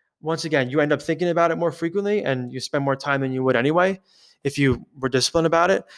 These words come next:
And not only that, but it makes you slower at doing other things, right? So if you're constantly anxious, I really think that does tax your energy,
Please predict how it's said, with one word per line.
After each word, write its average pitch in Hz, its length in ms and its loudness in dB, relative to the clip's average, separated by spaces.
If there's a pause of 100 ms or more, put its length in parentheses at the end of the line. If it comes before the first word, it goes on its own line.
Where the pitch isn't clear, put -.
(160)
And 156 100 0
not 185 100 6
only 196 140 6
that, 220 200 4
but 147 100 2
it 143 100 2
makes 151 260 -2
you 165 60 -2
slower 156 420 4
at 131 160 0
doing 147 240 2
other 131 180 0
things, - 480 -8
right? 139 300 2 (240)
So 151 480 4 (280)
if 202 200 -2
you're 190 100 2
constantly 220 480 -4
anxious, 139 340 -6
I 135 120 -2
really 170 280 2
think 147 180 -6
that 131 160 -4
does 185 200 0
tax - 340 -4
your 120 100 -4
energy, 113 360 -6